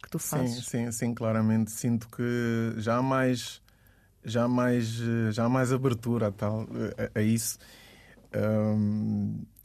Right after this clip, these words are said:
Speaker 2: eu acho que a minha, o estilo de música que eu faço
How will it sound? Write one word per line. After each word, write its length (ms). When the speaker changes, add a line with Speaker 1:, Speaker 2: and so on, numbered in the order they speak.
Speaker 2:
eu 100
acho 200
que 80
a 60
minha, 340
o 80
estilo 400
de 80
música 380
que 80
eu 80
faço 680